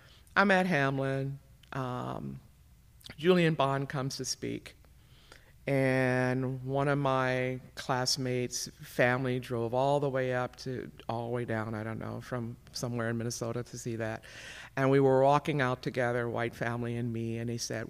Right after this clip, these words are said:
"Wasn't that just powerful?" And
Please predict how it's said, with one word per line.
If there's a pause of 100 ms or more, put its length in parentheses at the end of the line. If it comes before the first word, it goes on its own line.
"Wasn't
that
just
powerful?" (1160)
And